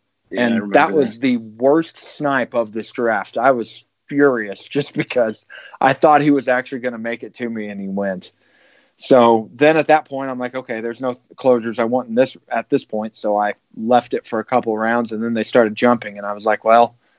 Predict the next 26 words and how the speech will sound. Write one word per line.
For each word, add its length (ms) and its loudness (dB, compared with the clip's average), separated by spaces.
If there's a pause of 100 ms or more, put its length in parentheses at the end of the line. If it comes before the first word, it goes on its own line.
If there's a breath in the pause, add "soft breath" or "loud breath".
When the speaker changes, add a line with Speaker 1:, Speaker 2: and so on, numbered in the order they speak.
(320)
Speaker 2:
I'm 200 -2
gonna 120 6
get 160 4
Rodgers 440 2
here," 400 -8
who, 420 -8
again, 600 -2 (200)
at 200 -2
this 180 4
point, 540 -2
I, 140 -2 (100)
there, 480 4
there's 760 2
nobody 440 2
that 240 -6
you 60 -20
feel 220 2
incredibly 480 0
safe 280 2
about. 380 -2 (600)
Rodgers 440 2
was 200 -18
really 480 -2
good 220 6
last 340 -4
year, 300 -4